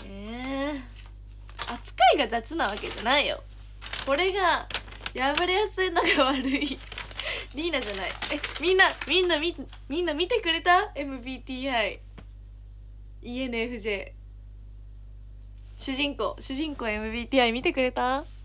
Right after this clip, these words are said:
え、めっちゃリーナなんだけど、あれ。誰かさ、ち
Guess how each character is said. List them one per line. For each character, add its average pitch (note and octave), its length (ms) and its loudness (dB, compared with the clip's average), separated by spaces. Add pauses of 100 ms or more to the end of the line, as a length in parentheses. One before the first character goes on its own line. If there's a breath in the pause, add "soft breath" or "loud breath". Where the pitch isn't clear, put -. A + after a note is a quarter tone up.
(380 loud breath)
え、 A#3+ 120 -6
め A#3 160 -6
っ C#4 60 -6 (100)
ち - 100 0
ゃ A4+ 60 2
リ G#4+ 120 0
ー G4 40 -4
ナ D4+ 100 0
な C4+ 120 -4
ん B3 40 -8
だ A#3+ 60 -6
け A#3 120 -8
ど、 G#3+ 80 -6
あ G#3+ 40 -6
れ。 G#3+ 240 -4 (300)
誰 C#4 180 0
か A3+ 140 -6
さ、 A3 160 -8
ち - 180 -12